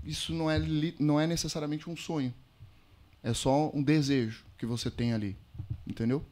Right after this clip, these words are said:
Ah, eu quero aquilo ali. Tu sabe quanto custa? Por que que muitas pessoas não conquistam as coisas? Porque elas ficam só no sonho. E sonho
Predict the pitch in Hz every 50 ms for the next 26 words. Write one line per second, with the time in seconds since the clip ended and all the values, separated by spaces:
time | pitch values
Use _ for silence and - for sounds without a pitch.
0 | - - - - 131 143 131 127 139 143 131 135 - 151 151 156 151 - 143 131
1 | 120 117 110 - - - - - - - 185 180 175 - - 156 147 143 135 -
2 | - 185 185 - - - 120 117 - _ _ _ _ - - - 156 - 202 202
3 | - 220 202 202 202 190 - 175 160 151 165 151 151 156 143 - 143 135 127 -
4 | 147 147 135 - 135 123 120 - - 160 185 180 156 135 123 - - - - -
5 | - - - 139 143 135 - 143 - 147 143 - 143 139 160 151 - - - -
6 | 127 113 104 98 82 - - - - _ _ _ - - - - - - - -
7 | - - - - - - - - - - _ - - - - 127 110 - - -
8 | 147 160 180 196 208 220